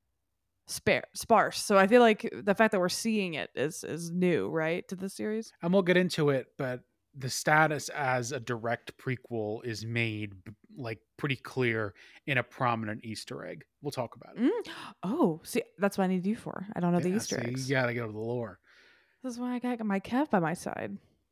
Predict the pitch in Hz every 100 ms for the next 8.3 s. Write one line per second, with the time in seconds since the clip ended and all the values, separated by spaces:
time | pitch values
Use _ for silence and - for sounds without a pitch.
0 | - 131 - 139 135 117 - _ _ _
1 | _ _ _ - - - _ - 175 190
2 | 196 - 190 208 202 196 175 165 160 165
3 | 156 143 135 - - 180 180 170 165 156
4 | 147 127 135 156 - 147 135 156 147 -
5 | - 131 110 113 104 131 131 110 - 127
6 | 127 - 160 160 147 - 147 139 123 110
7 | - - - - 202 202 139 - 170 151
8 | 131 110 101